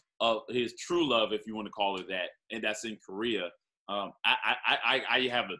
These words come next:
separate theory on that, but, uh, you know, you could say, say that, or possibly the fact that he just, he, he's apprehensive of getting into yet another relationship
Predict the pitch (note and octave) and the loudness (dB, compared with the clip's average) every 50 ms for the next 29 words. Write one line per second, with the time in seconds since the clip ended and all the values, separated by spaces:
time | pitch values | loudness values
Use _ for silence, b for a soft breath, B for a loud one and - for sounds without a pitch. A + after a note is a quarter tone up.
0 | _ _ _ - - - A#2 - G#2+ F#2+ - - G#2 F#2+ F#2 F2 E2 D#2+ D#2 D#2+ | _ _ _ -8 -2 -2 -2 0 -2 -6 -6 -6 -6 -6 -6 -6 -10 -14 -12 -8
1 | F#2+ F#2+ F2 D#2 - _ - A2 G#2+ A2 A2 G2 G2 G#2+ A2+ A2 A2 G#2+ G#2 G2+ | -6 -4 -4 -6 -8 _ -12 -6 -2 0 0 0 0 0 2 2 4 4 4 4
2 | G2 - - _ _ _ _ - B2 B2+ B2+ A#2+ B2 A#2 A#2+ - - D3 C3+ A#2+ | 2 -2 -6 _ _ _ _ -4 0 0 0 0 0 -2 -4 0 2 2 2 2
3 | - - C#3+ C3 A2 G2+ B2+ B2+ A#2 A2+ - - C#3 D3+ D3+ D3+ C#3+ C3 - C#3 | 2 0 2 2 4 6 6 6 6 6 4 6 6 6 8 8 6 6 6 4
4 | C3+ C#3+ C#3 C#3 - C3 A2+ A2 A#2 A2+ A2 - - _ _ _ - A#2 - B2+ | 4 6 4 4 2 -4 -4 -2 -2 -2 -2 -4 -6 _ _ _ -10 -4 2 4
5 | C3 B2 A#2+ - A#2+ A2+ G#2+ - - _ _ _ _ _ _ - C#3 C#3 B2 A#2 | 4 4 4 2 -2 -2 -2 -2 -6 _ _ _ _ _ _ -6 -4 -4 -2 -2
6 | C#3 B2+ G#2+ A#2+ C3+ C3+ - B2 B2+ B2 C#3 - C3 B2+ B2+ - B2 A#2+ A2 B2+ | -2 -4 -4 -4 -6 -6 -6 -6 -8 -6 -4 0 0 0 0 0 -4 -6 -4 0
7 | C#3+ C#3 B2+ - - G#2+ F#2+ F2 - - _ _ _ _ _ _ _ _ _ _ | 0 0 0 0 -4 -4 -4 -6 -8 -14 _ _ _ _ _ _ _ _ _ _
8 | _ _ - A2+ A2+ A2 G#2+ G#2 G#2+ A2 B2 C3+ C3 B2+ A#2+ A#2+ - B2 A#2+ A#2 | _ _ -2 0 0 0 -2 -6 -10 -2 2 4 4 4 2 -2 -4 -6 -6 -6
9 | - - B2+ A#2 A2 A2 G#2 G2 A#2+ A#2 A2+ - - G2+ G#2 A2+ A#2 A2+ A2 G#2 | -4 -4 -2 -2 -2 -2 -2 0 2 2 2 0 -2 -6 -4 -2 -2 -2 -2 -4
10 | G#2 A2+ A#2+ B2 A#2 - G2+ - - G2+ F#2+ | -2 -2 -2 -2 -2 -4 -10 -8 -8 -8 -8